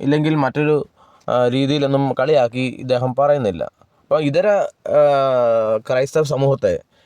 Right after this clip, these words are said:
ഈ മെത്രാന്മാരെയും പള്ളിയിലച്ചന്മാരെയും ഈ ബാവമാരെയൊക്കെ പുകഴ്ത്തിക്കൊണ്ടും അവരെ സ്തുതി പാടിക്കൊണ്ടൊക്കെയാണ് അദ്ദേഹം ഈ, ആ, വീഡിയോ ചെയ്യുകയും അതുപോലെ തന്നെ, ആ, അവർക്ക് ഈ തംബ്നെയിലൊക്കെ ചെയ്യുകയും ചെയ്യുന്നത്.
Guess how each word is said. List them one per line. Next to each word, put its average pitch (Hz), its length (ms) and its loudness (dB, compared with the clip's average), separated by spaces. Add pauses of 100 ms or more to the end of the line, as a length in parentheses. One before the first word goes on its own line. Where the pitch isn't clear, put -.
(160)
ഈ 143 60 -2
മെത്രാന്മാരെയും 143 800 0
പള്ളിയിലച്ചന്മാരെയും 131 1000 0
ഈ - 20 -2
ബാവമാരെയൊക്കെ 127 1000 0 (400)
പുകഴ്ത്തിക്കൊണ്ടും 135 760 0
അവരെ 127 260 4
സ്തുതി 135 240 -2
പാടിക്കൊണ്ടൊക്കെയാണ് 131 800 0
അദ്ദേഹം 123 440 0 (640)
ഈ, 147 400 0 (120)
ആ, 127 140 -2 (380)
വീഡിയോ 139 380 2
ചെയ്യുകയും 131 540 0 (320)
അതുപോലെ 139 320 0
തന്നെ, 139 340 2 (120)
ആ, 123 140 2
അവർക്ക് 131 300 0
ഈ 135 380 -2
തംബ്നെയിലൊക്കെ 135 720 2
ചെയ്യുകയും 127 300 0
ചെയ്യുന്നത്. 95 400 -4